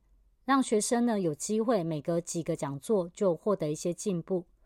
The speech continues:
那通常每个讲座的长度可以以三分钟到十分钟为一个最佳长度，这样让学员在零碎时间可以轻松的学习。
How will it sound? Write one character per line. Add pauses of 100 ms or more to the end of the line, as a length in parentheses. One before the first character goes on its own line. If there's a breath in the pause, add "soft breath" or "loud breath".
(460)
那
通
常
每
个
讲
座
的
长
度 (360)
可
以
以
三
分
钟
到
十
分
钟
为
一
个
最
佳
长
度， (640)
这
样
让
学
员
在
零
碎
时
间
可
以
轻
松
的
学
习。